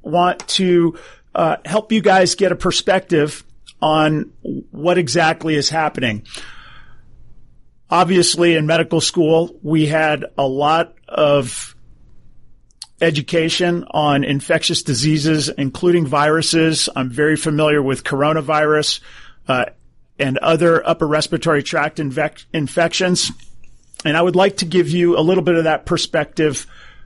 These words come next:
from, from my view. Now, I don't wanna do all coronavirus. I know that that's happening on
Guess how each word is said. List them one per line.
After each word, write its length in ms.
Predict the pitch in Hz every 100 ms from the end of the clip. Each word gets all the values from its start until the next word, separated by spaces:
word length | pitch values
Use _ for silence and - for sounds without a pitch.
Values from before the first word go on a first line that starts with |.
| - -
from, 500 | _ - 175 147 143 -
from 280 | - 175 147
my 220 | 156 165
view. 360 | 135 135 110 95 - - - - - - - - -
Now, 440 | 156 160 160 143 - - - - - - - - - - - _ _
I 60 | 160
don't 160 | 185
wanna 180 | 208 202
do 320 | 147 185 185
all 240 | - 175 180
coronavirus. 960 | - 175 175 156 160 170 180 - - - - - _
I 140 | 147
know 160 | 160 175
that 180 | 165 156
that's 280 | 165 170
happening 480 | 175 170 170 165 160
on 320 | 147 143 139